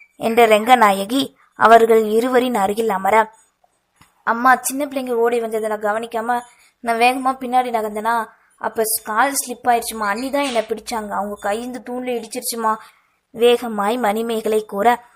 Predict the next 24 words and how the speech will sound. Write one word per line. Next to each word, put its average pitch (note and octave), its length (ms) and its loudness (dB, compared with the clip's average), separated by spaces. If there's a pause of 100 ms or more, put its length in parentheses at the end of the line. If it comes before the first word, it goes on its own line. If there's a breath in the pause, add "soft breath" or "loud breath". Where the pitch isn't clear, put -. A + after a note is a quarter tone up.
(140)
அதை B3 320 2
கேட்ட G#3+ 300 2
தனாவோ G3+ 540 0
பதறினான். G3 580 0 (520)
"ஏ B3+ 120 -2
வதனி," B3 440 -2 (300 soft breath)
தவிப்புடன் B3+ 580 -2
அழைத்தவாறு G#3 840 4
தனஞ்செழியன் G#3 680 -2 (280)
வர, G#3+ 380 4 (400 soft breath)
மாதவனோ A3+ 640 6
கோபத்துடன் A3+ 640 4
தன் G#3 240 0 (180)
மகனை G#3+ 540 0
அடிக்க G#3+ 380 -2
ஆரம்பித்தான். F#3+ 580 -4 (380 soft breath)
"டேய், A3 400 4
ஒரு C4 220 0
இடத்துல C#4 300 2
உட்கார்ந்து C#4 380 2
விளையாடுன்னு A3+ 320 2
எத்தனை G#3+ 320 0
தடவை C#4 240 4
சொல்லியிருக்கேன்?" G#3+ 400 -4